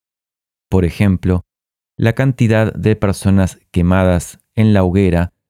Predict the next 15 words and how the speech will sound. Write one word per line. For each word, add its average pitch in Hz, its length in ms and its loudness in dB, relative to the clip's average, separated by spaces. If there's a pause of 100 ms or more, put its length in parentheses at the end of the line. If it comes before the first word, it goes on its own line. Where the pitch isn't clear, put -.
(200)
durante 78 720 -2
el 76 60 -2
mandato 80 640 0
de 85 160 -4
Torquemada 80 680 -2 (460)
fue 135 260 -4
exagerada 120 840 -2 (260)
por 110 320 0
los 98 280 -2
críticos 104 640 -2
protestantes 107 1040 -2 (240)
de - 160 -2
la 87 100 2
Inquisición. 82 720 -4 (1000)
También 123 520 2